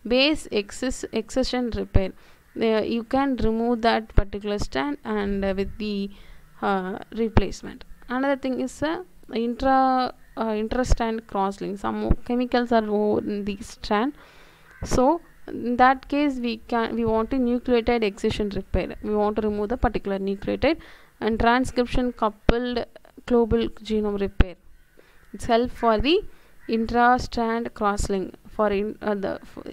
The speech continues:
the damage by intrastrand crosslink is repaired by the mechanism transcription coupled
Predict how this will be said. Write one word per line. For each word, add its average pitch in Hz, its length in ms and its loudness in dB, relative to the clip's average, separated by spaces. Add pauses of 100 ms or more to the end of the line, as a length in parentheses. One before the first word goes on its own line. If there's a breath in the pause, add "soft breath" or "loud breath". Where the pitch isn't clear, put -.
(360)
the 208 180 2
damage 226 680 0 (340)
by 214 160 2 (240)
intrastrand 220 640 4
crosslink 220 640 0 (380 loud breath)
is 226 200 -2
repaired 233 760 4
by 208 180 -2
the 208 140 -2
mechanism 214 920 -2
transcription 220 720 -4
coupled 247 560 0